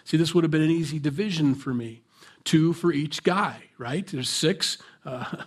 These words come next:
<laughs> carts. You've got three guys, two, two, two. It's easy math for me. Not so. This, these folks, these Kohathites, uh, because remember, they carried the,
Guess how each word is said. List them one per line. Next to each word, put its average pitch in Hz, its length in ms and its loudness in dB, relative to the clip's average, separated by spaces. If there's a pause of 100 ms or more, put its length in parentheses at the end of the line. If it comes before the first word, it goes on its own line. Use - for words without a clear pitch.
<laughs> - 180 -20
carts. 175 380 0 (180)
You've 135 140 0
got 135 200 -2
three 151 200 4
guys, 151 420 0 (200)
two, 165 160 0
two, 190 200 2
two. 202 340 2
It's 127 160 -6
easy 165 260 4
math 233 380 4
for 151 160 -4
me. 123 260 -2 (640)
Not 135 220 -2
so. 214 400 -2 (640)
This, 147 240 2 (100)
these 131 200 0
folks, - 380 2
these 135 160 -2
Kohathites, 175 720 -2 (460)
uh, 127 200 -16
because 143 340 0
remember, 160 340 2
they 139 200 -4
carried 185 340 2
the, 135 240 -6